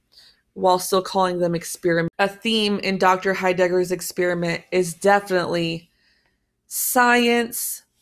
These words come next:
or mystical science or magic. I'm kind of, like, riffing here, like, I'm talking this through out loud, um, just like I want you to do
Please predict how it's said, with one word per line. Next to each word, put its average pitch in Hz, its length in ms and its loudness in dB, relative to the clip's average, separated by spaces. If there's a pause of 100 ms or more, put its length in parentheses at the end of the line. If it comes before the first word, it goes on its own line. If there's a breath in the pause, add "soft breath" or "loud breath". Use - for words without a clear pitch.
(120)
or 180 840 2 (100)
mystical 214 1300 -2 (480)
science 202 1200 -4
or 180 520 -2
magic. 196 1160 0
I'm 185 340 2
kind 226 340 0
of, 214 120 0
like, 175 260 0 (280 loud breath)
riffing 214 500 4
here, 285 520 6
like, 190 340 2
I'm 185 480 2 (720)
talking 226 500 0
this 269 260 0
through 208 580 4
out 185 320 2
loud, 185 680 2 (420 loud breath)
um, 175 560 -2 (440)
just 240 280 0
like 262 140 0
I 240 100 6
want 226 260 4
you 202 200 -2
to 202 160 4
do 170 440 -2